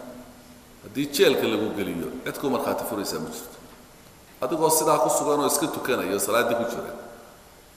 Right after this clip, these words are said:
ayuumaad ilqoodha waxaad ka yara aragta askari ku dul taagan oo leh, "Salaadda ha dhammaystee." Waa qabanaynaa, markaasaynu katiinadda ku jebinayn.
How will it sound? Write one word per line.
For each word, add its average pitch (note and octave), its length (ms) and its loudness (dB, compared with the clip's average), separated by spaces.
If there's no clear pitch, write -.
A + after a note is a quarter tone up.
ayuumaad C3+ 460 0
ilqoodha B2 320 4
waxaad A#2 240 2
ka C#3+ 60 2
yara B2+ 260 8
aragta - 380 2
askari B2+ 360 4
ku - 140 0
dul A#2+ 160 -2
taagan - 380 -8
oo A2 140 6
leh, A#2 100 4
"Salaadda A#2 440 6
ha B2 140 4
dhammaystee." - 600 0
Waa G2 100 -2
qabanaynaa, A2+ 480 4
markaasaynu A#2 480 0
katiinadda A#2 480 -4
ku A2 80 -6
jebinayn. F2+ 460 -8